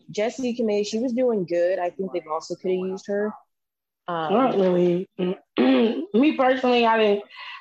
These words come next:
Speaker 2: really care for Jessie Kamea, but she's all right.
Speaker 1: Yeah,
Speaker 2: I could
Speaker 1: um,
Speaker 2: take her
Speaker 1: Zayda
Speaker 2: or leave her.
Speaker 1: Ramier, I'm, I'm a little annoyed by that because when they first brought her in, she had that big win over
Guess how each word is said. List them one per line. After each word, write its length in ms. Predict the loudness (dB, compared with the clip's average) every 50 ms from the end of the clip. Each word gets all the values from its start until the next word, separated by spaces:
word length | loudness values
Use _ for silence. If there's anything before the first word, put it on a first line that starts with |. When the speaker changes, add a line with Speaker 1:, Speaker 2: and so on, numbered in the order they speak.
| 0
Speaker 2:
really 200 | 2 2 2 4
care 220 | 4 2 2 2 2
for 80 | 2
Jessie 380 | 2 2 2 2 0 0 0 0
Kamea, 340 | 2 2 4 4 2 2 2
but 280 | 4 4 4 4 2 0 -4 -14 -20 -20 -20 _ -14 -8 -2
she's 200 | 2 2 4 4
all 160 | 4 2 2
right. 280 | 2 2 2 2 2 0 _ _ _ _ _ _ _ _ _ _ _ _ _ _ _ _ _ _ _ _ _ _ _ _ -6
Speaker 1:
Yeah, 220 | -2 -2 0 0 0 0
Speaker 2:
I 60 | 0
could 80 | 0 0
Speaker 1:
um, 60 | 2
Speaker 2:
take 180 | 2 2 0 0
her 80 | 2 2
Speaker 1:
Zayda 60 | 4
Speaker 2:
or 100 | 4 4 6
leave 140 | 4 4 4
her. 420 | 2 0 0 -2 -4 -6 -10 -12 -10 -8 -6
Speaker 1:
Ramier, 60 | -6
I'm, 320 | -4 -4 -6 -8 -12 -18 -20 _ _ _ _ _ _ _ _ _ _ _ _ _ _ _ _ _ _ _ _ _ _ _ _ _ -20 -20 _ _ _ _ _ _ _ _ _ -8
I'm 120 | -4 -2
a 20 | -2
little 200 | 0 0 0 0
annoyed 440 | -2 -2 -4 -4 -4 -4 -4 -4
by 180 | -6 -8 -8 -8
that 180 | -8 -8 -8 -10
because 260 | -12 -14 -14 -14 -12
when 120 | -10 -10 -10
they 100 | -10 -8 -6
first 240 | -6 -6 -6 -6 _
brought 200 | -6 -6 -4 -4
her 160 | -4 -4 -4 -2
in, 320 | -2 -2 -4 -4 -8 -14 -16
she 260 | -18 -12 -10 -8 -6
had 160 | -6 -6 -6 -6
that 160 | -8 -8 -8 -6
big 180 | -6 -6 -6 -6
win 440 | -8 -10 -8 -6 -6 -6 -6 -8 -10 -8
over 400 | -8 -8 -8 -8 -8 -10 -10 -12